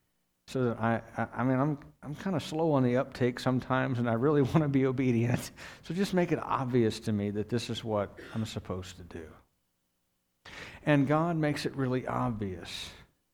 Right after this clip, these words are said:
to John. "I'm gonna send a dove that you will see, and he will alight and remain on a person." And it's, by the way, it's critical, that word remain, because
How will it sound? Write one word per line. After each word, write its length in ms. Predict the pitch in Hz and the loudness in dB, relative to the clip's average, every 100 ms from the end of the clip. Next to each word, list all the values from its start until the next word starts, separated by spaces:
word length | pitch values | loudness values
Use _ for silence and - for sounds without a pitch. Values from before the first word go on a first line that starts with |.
| _ _ _ _ _ _ - | _ _ _ _ _ _ -8
to 80 | 107 | -6
John. 560 | 101 101 90 78 80 - - _ _ _ _ - | -4 -4 -4 -8 -10 -14 -18 _ _ _ _ -8
"I'm 60 | |
gonna 120 | 104 101 | -6 -4
send 320 | - 139 139 | 0 2 2
a 60 | |
dove 400 | 113 123 117 110 | 4 4 6 4
that 120 | 107 101 | 0 0
you 180 | 113 | 0
will 120 | 120 117 | 0 -4
see, 520 | - 160 117 80 - - _ _ _ _ _ _ | -6 -4 -4 -8 -14 -20 _ _ _ _ _ _
and 100 | 98 | -4
he 140 | 104 123 | 0 0
will 240 | 120 110 | 2 0
alight 440 | 104 117 113 98 - | 0 -2 -2 -4 -4
and 220 | 113 104 | -2 -2
remain 580 | 98 104 131 101 92 92 | 0 0 0 -2 -2 -4
on 160 | 98 | -4
a 60 | 101 | -6
person." 500 | - - - - 78 - | -6 -8 -8 -10 -10 0
And 120 | 147 | 0
it's, 160 | 170 - - - | 0 -4 -10 2
by 160 | 190 | 2
the 100 | 202 | 4
way, 180 | 175 151 | 6 6
it's 220 | 143 147 | 4 -2
critical, 500 | - 196 208 - 123 | 2 4 4 4 4
that 180 | 127 127 | 4 4
word 240 | 147 143 | 4 2
remain, 760 | 127 131 113 110 120 135 170 180 - - - - - - - - _ _ _ - - _ - _ _ _ - | 4 4 4 4 4 2 2 0 -4 -16 -20 -20 -20 -20 -20 -20 _ _ _ -16 -16 _ -20 _ _ _ -12
because 420 | 139 151 143 127 | -2 2 2 0